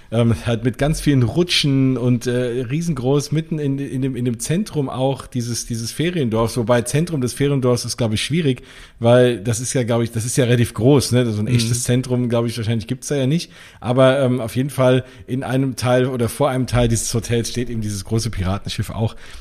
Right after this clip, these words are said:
Speaker 1: was dann eben auch zum Spielen einlädt. Also ich bin immer noch bei meiner Planung und ich glaube, ich würde es wirklich so machen, dass man dort irgendwie mittags ankommt oder nachmittags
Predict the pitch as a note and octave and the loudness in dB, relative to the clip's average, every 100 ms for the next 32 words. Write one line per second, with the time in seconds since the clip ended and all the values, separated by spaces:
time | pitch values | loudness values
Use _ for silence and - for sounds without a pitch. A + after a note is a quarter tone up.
0 | - - G#2+ - A2 A2+ A2+ - B2 - | -12 -2 -2 0 0 0 -2 -2 -4 0
1 | A#2+ A#2 F2+ F#2 F2 F#2+ C#3+ E3+ F3 D#3 | 2 2 2 -2 -2 0 2 4 2 2
2 | F3 F#3 D3 C3+ B2+ B2 B2+ C#3 D#3 B2+ | 2 2 2 2 2 2 2 2 2 2
3 | A#2+ A#2+ C#3 D3 A#2 A#2 A#2 G#2+ D#3+ C3+ | 2 6 6 6 2 0 2 2 0 0
4 | A#2+ A#2+ B2 A2+ - A2+ A#2 A2 A2 A#2 | 2 2 2 0 0 0 2 4 4 2
5 | G#2+ C3 F#3+ - C#3+ B2+ A#2 C3+ C#3+ A#2 | 0 0 0 2 0 2 2 4 2 2
6 | A#2+ A2 | 2 0